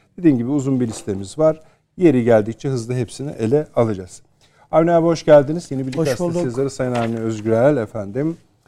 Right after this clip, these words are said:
Speaker 1: Ee, Profesör Doktor Süleyman Seyfi Öğün hocam, İstanbul Ticaret Üniversitesi öğretim üyesi. Hocam şeref verdiniz. Hoş geldiniz.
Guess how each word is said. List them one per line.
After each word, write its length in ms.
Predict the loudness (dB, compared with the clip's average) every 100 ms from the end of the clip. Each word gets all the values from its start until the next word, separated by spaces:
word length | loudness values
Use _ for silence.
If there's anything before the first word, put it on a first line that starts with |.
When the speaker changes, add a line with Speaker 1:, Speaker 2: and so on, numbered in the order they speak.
| _ _ _ -12
Speaker 1:
Ee, 180 | -10 -6
Profesör 440 | -6 -4 -4 -4
Doktor 280 | -4 -8 -10
Süleyman 360 | -6 -6 -4 -6
Seyfi 360 | -6 -6 -4
Öğün 180 | -4 -4
hocam, 300 | -6 -8 -10
İstanbul 300 | -8 -8 -8
Ticaret 380 | -10 -8 -8 -8
Üniversitesi 380 | -16 -16 -16 -14
öğretim 280 | -12 -10
üyesi. 320 | -10 -12 -16 -16
Hocam 340 | -18 -18 -8
şeref 300 | -2 -2 -2
verdiniz. 300 | -10 -12 -14
Hoş 280 | -12 -10 0
geldiniz. 380 | 0 0 -6